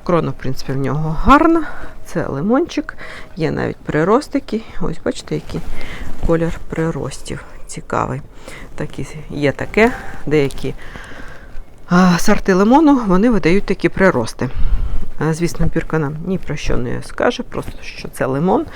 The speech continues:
І тут ось голландське листя, воно таке гофрироване, гофроване,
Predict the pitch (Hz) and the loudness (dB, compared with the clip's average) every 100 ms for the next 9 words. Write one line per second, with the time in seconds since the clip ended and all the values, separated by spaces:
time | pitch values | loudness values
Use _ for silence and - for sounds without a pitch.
0 | - - - - 165 165 180 143 - 147 | 0 2 4 2 -2 -2 0 0 -2 -2
1 | 135 135 147 - - 185 190 226 - - | 0 0 -2 -6 0 2 2 0 -4 -6
2 | 226 - - - 160 185 180 175 - 180 | -6 -6 -14 -10 -6 -4 -4 -6 0 0
3 | 175 165 180 - 185 180 180 180 180 180 | 0 -4 -6 -2 -2 0 0 0 -2 -2
4 | - - - - - - - - - - | 0 0 0 -2 -4 -10 -16 -16 -16 -20
5 | - - - - - - 160 - 156 147 | -20 -20 -18 -18 -12 -2 -2 0 0 2
6 | 160 151 | 0 -4